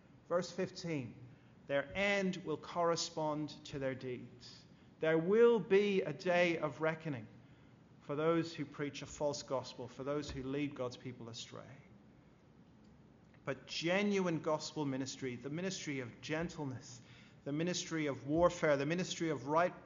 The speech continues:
boasting, the, the ministry of proclaiming Christ crucified and risen, even if it's not popular, that ministry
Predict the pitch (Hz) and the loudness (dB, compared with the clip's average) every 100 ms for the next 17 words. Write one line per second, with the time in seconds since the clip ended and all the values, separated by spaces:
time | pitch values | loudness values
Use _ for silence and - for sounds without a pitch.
0 | - 160 170 - 156 143 143 - 135 165 | 2 4 4 0 0 0 -2 -4 0 2
1 | 196 214 - 175 160 165 165 - 170 165 | 2 2 0 2 2 0 -6 -2 0 0
2 | 156 - - 185 180 - - - - - | -2 -4 0 2 2 -2 -10 -12 -18 -20
3 | - - - - - - - 196 196 190 | -20 -20 -20 -20 -20 -18 0 2 4 0
4 | - 160 151 139 123 - - 139 131 143 | 0 2 4 4 0 -8 -6 -4 2 2
5 | 143 143 107 - - - - - - - | 2 -2 -10 -14 -20 -20 -20 -20 -20 -20
6 | - - - 151 180 190 175 147 151 - | -20 -20 -12 -2 2 2 2 0 -2 -2
7 | 151 143 - 131 131 120 113 131 127 127 | -2 -2 -4 -6 -4 -4 -2 -2 -4 -6
8 | 123 - - 110 | -8 -8 -12 -16